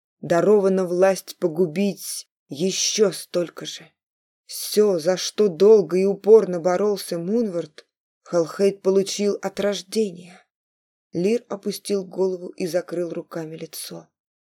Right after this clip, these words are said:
Или это такой урок? Испытание? Возможность исправить старые ошибки и на этот раз всех и впрямь спасти? Но Эвен не дала мне выбора. Если Аня захочет,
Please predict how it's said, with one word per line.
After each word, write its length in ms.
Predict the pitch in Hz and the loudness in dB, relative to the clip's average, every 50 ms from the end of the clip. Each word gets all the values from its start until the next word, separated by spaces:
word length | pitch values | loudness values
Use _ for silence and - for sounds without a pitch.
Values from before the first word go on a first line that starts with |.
| _ _ _ _ _ _ | _ _ _ _ _ _
Или 220 | - 180 175 175 180 | -8 -6 -2 -2 -4
это 160 | 175 - 156 | -4 -6 -8
такой 380 | - 175 160 - - 180 - - | -10 -10 -10 -6 -6 -6 -6 -6
урок? 540 | 160 165 160 170 202 208 - - - _ _ _ _ _ _ _ _ _ _ _ _ | -8 -8 -8 -8 -10 -10 -14 -20 -20 _ _ _ _ _ _ _ _ _ _ _ _
Испытание? 880 | 170 151 - - - 165 - - 202 233 247 226 214 190 160 151 - _ _ _ _ _ _ _ _ _ _ - | -12 -12 -10 -10 -10 -10 -6 -4 -4 -4 -4 -6 -6 -10 -12 -16 -20 _ _ _ _ _ _ _ _ _ _ -2
Возможность 580 | - 190 151 196 220 240 240 214 214 196 - - | 0 0 2 2 2 2 2 0 -4 -8 -8 -10
исправить 520 | - - - - 196 214 233 240 220 220 | -10 -10 -8 -6 -4 -2 -2 -2 -2 -4
старые 420 | - - - 220 233 233 226 214 202 | -6 -4 -2 -2 0 0 0 0 0
ошибки 480 | 190 - - - 247 240 240 - - | -2 -2 -4 -4 -4 -6 -6 -10 -12
и 180 | 220 - - 202 | -10 -6 -4 -4
на 80 | 202 214 | -2 0
этот 340 | 220 233 226 233 226 - | 0 2 2 2 2 0
раз 300 | 202 214 226 226 220 - | -2 -4 -4 -4 -6 -8
всех 400 | - - - - 214 240 247 240 | -12 -12 -8 -2 0 2 2 0
и 160 | - - 220 196 | -2 -8 -10 -10
впрямь 420 | - - - 220 240 269 285 294 | -10 -6 0 0 0 0 0 -6
спасти? 760 | - - - 262 254 233 - - - - 202 175 151 - _ _ _ _ _ _ _ _ _ _ _ _ _ _ _ _ | -10 -8 -6 -4 -4 -4 -8 -12 -12 -12 -10 -10 -12 -14 _ _ _ _ _ _ _ _ _ _ _ _ _ _ _ _
Но 120 | - 151 | -6 -4
Эвен 400 | 151 151 151 156 165 160 156 156 | -4 -2 0 0 0 0 0 -2
не 100 | 160 165 | -6 -4
дала 320 | 151 165 160 156 160 160 147 | -4 -2 -2 0 0 -2 -4
мне 200 | 139 143 147 143 | -6 -10 -14 -8
выбора. 440 | - 160 151 156 - 156 156 156 - _ _ _ _ _ _ _ _ | -8 -8 -8 -8 -12 -18 -20 -20 -20 _ _ _ _ _ _ _ _
Если 460 | - 160 190 185 - - 180 180 - - | -2 -2 -2 -2 -2 -4 -6 -6 -4 -4
Аня 260 | 180 190 196 185 175 | -4 -4 -4 -4 -6
захочет, 880 | 156 - 175 160 - - - 220 226 226 - - 160 - - - - | -6 -8 -8 -10 -10 0 2 4 4 4 0 -6 -12 -14 -16 -20 -20